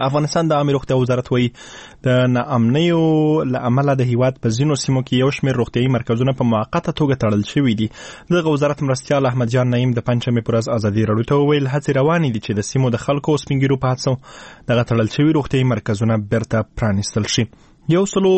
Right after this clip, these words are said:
څلور شپېته مرکزونه د ملګرو ملتونو د روغتیا نړیوال سازمان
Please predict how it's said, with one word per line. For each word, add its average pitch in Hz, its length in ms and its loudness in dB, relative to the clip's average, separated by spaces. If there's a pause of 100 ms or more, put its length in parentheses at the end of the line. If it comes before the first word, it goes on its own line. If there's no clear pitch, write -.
(300)
څلور 156 320 2
شپېته 131 540 0
مرکزونه 117 520 0 (120)
د 101 120 0 (760)
ملګرو 110 460 2
ملتونو 110 280 0
د 113 100 2 (420)
روغتیا 113 300 0 (140)
نړیوال 123 360 2
سازمان 131 520 0